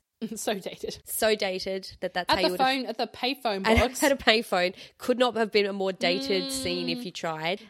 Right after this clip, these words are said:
Speaker 2: he said there's a few different palm readers.
Speaker 1: Yep.
Speaker 2: He's reading out the names, and then he says Missouri Mosley.
Speaker 1: Oh.
Speaker 2: And Dean, I know, I'm so excited.
Speaker 1: Me
Speaker 2: I'm
Speaker 1: too.
Speaker 2: so excited.
Speaker 1: So many notes.
Speaker 2: Uh,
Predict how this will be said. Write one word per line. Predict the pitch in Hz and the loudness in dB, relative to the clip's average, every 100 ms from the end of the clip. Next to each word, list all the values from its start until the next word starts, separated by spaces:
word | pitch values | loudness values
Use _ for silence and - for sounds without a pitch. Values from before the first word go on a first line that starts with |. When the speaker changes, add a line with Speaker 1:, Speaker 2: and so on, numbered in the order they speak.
| - | -8
Speaker 2:
he | 196 | -4
said | 196 | -2
there's | 202 202 | -2 -4
a | |
few | - 269 | -4 -2
different | 254 240 | -2 -4
palm | - 208 202 | -4 -2 0
readers. | 196 196 196 208 | 0 0 0 2
Speaker 1:
Yep. | 214 | 2
Speaker 2:
He's | 208 | 2
reading | 240 240 | 0 2
out | 226 | 0
the | 202 | 0
names, | 190 190 190 | 0 0 -2
and | 196 | -4
then | 185 | -4
he | 196 | -6
says | 214 180 180 | -8 -8 -6
Missouri | 190 175 180 | -6 -4 -2
Mosley. | 254 339 - 190 175 - _ - | 0 -2 0 0 -2 -6 _ -8
Speaker 1:
Oh. | 208 | -4
Speaker 2:
And | 202 190 190 190 185 - | -2 0 -2 -4 -10 0
Dean, | 202 202 - | 2 2 2
I | 190 | 0
know, | 175 160 - | 0 0 -2
I'm | 185 | -4
so | 196 170 | -2 -2
excited. | - 160 151 160 | -2 -4 -2 -4
Speaker 1:
Me | 220 220 | 0 0
Speaker 2:
I'm | |
Speaker 1:
too. | 175 175 | 0 -4
Speaker 2:
so | - - - - - 208 | -4 -2 0 4 6 6
excited. | 165 - - - - | 6 0 -4 -4 -8
Speaker 1:
So | 185 190 | -2 -2
many | 139 147 | -2 -10
notes. | 131 - - | -14 -12 2
Speaker 2:
Uh, | 190 180 | 4 4